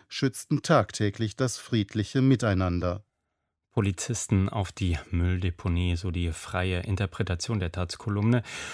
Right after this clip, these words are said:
Speaker 2: Vor der Sendung konnte ich über diesen ganzen Fall mit Hans Leindecker sprechen, ein erfahrener Journalist, alter Schule sozusagen, viele Jahre Investigativreporter bei der Süddeutschen Zeitung.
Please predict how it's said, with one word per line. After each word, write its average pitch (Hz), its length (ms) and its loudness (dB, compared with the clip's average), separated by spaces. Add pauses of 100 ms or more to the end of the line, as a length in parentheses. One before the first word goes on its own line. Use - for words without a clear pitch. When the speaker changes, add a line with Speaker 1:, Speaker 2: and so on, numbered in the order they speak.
(140)
Speaker 2:
Vor - 100 2
der 113 100 6
Sendung 123 300 6
konnte 135 240 4
ich 110 100 0
über 113 140 2
diesen 101 340 4 (140)
ganzen 98 380 2
Fall 92 260 2
mit 92 300 0
Hans 90 260 0
Leindecker 113 480 2
sprechen, 131 560 0
ein 87 220 0
erfahrener 92 560 0
Journalist, 85 800 0
alter 104 340 0
Schule 107 340 0
sozusagen, 101 560 0 (380)
viele 98 420 6
Jahre 95 460 2
Investigativreporter 90 1500 -2
bei 82 120 -2
der 80 120 -2
Süddeutschen 85 560 -4
Zeitung. 104 460 2